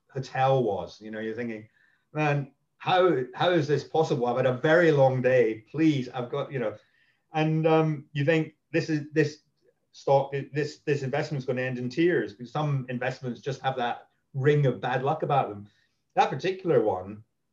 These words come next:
we ended up, um, increasing our position, um, at the lower level, and it went up, um, over fifty percent in the next few months. So just,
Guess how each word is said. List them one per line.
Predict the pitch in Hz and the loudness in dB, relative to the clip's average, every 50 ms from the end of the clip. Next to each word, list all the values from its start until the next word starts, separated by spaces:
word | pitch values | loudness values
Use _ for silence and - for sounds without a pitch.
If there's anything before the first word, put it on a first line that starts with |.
| _ _ _ | _ _ _
we | - 135 139 135 139 | -6 -4 0 2 2
ended | 151 160 156 143 135 135 | 2 2 2 2 2 2
up, | 135 127 107 - - - _ - | 4 4 2 0 -2 -10 _ -8
um, | 127 117 113 113 117 113 113 - | -4 -2 -2 -2 -4 -6 -6 -4
increasing | 151 151 160 151 160 160 147 151 151 131 | -2 -2 0 2 2 0 0 0 -2 -4
our | 127 120 113 107 | -2 -2 -2 -2
position, | 110 107 101 123 135 135 - 135 120 110 101 101 - _ _ _ | -4 -4 -2 -2 -2 -2 -2 -6 -8 -8 -10 -12 -18 _ _ _
um, | - 110 104 104 104 104 104 101 101 - _ _ _ _ _ _ _ _ _ 117 | -8 -6 -6 -6 -6 -10 -12 -16 -18 -20 _ _ _ _ _ _ _ _ _ -8
at | 120 117 | -6 -4
the | 120 | -2
lower | 117 127 120 117 107 | 4 4 6 6 6
level, | 113 123 143 135 - 95 90 92 104 - - _ _ _ _ _ _ _ _ - | 4 4 2 2 0 -4 -8 -10 -12 -14 -16 _ _ _ _ _ _ _ _ -6
and | 135 135 135 | -4 -2 -2
it | 135 127 | -2 -2
went | 139 135 131 127 | -2 -4 -4 -2
up, | 156 147 143 139 - - - _ _ _ _ _ - | -2 -2 -2 -2 -4 -8 -18 _ _ _ _ _ -4
um, | 127 127 127 123 123 120 - - _ _ - | -2 -2 0 -2 -2 -6 -8 -14 _ _ 0
over | 165 170 170 165 156 | 2 2 2 2 0
fifty | - - 139 131 - 123 | 0 0 -2 -2 -2 -6
percent | 123 113 - - 135 131 131 123 107 101 - | -12 -12 -8 -6 -4 -4 -4 -4 -6 -8 -10
in | 123 117 | -10 -8
the | 117 | -6
next | 120 131 127 - - - | -6 -6 -8 -8 -14 -16
few | _ - 131 120 | _ -8 -6 -4
months. | 127 147 147 - 98 - - _ _ _ _ _ _ _ _ _ _ _ _ | -2 -4 -4 -6 -8 -14 -20 _ _ _ _ _ _ _ _ _ _ _ _
So | 160 143 | 0 0
just, | 139 160 170 - - | 2 0 0 -2 -4